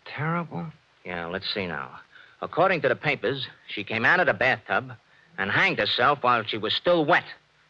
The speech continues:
Speaker 2: The police found a puddle of water on the floor.
Speaker 1: That's nuts, Crane. Why would anybody take a bath if they were gonna commit suicide? Unless they wanted to hang themselves up to dry.
Speaker 2: Would anyone hang herself while she was still wet?
Speaker 1: Oh, I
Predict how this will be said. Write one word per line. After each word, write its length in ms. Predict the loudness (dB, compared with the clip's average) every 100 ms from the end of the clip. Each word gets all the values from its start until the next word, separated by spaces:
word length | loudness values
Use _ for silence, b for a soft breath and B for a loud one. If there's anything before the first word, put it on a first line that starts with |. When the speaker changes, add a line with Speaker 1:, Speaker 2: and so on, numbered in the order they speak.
| _ -12
Speaker 2:
The 60 | -6
police 300 | -4 -4 0
found 200 | 2 2
a 60 | 0
puddle 260 | 0 0
of 60 | 2
water 260 | 2 2
on 100 | 0
the 60 | -4
floor. 400 | -2 0 0 -2 -2
Speaker 1:
That's 360 | -2 -2 -4
nuts, 420 | 0 0 0 0 -8
Crane. 560 | -2 0 2 0 -2 -2
Why 260 | 0 0
would 240 | 2 2 2
anybody 680 | 2 0 2 4 4 2
take 320 | 0 -2 0 0
a 80 |
bath 400 | 2 2 2 2 0
if 180 | -2 0
they 120 | 0
were 120 | 0
gonna 300 | 0 0 0
commit 360 | -2 0 0 0
suicide? 760 | 2 4 2 0 -4 -4 -8 _ _ _ _ _ _ -2
Unless 340 | 2 2 2
they 120 | -2
wanted 400 | 0 0 -2 -4
to 180 | -4 -2
hang 240 | -2 -2 -2
themselves 460 | -2 0 0 0
up 180 | -2 -2
to 80 | -4
dry. 420 | 0 0 -2 -6 _ 0
Speaker 2:
Would 140 | 2
anyone 320 | 4 4 4
hang 220 | 4 2
herself 340 | 2 2 2 2
while 100 | 0
she 100 | 2
was 120 | 0
still 240 | 2 2 4
wet? 200 | 2 2 -8 _ _ _ -6
Speaker 1:
Oh, 140 | 0 4
I 300 | 4 4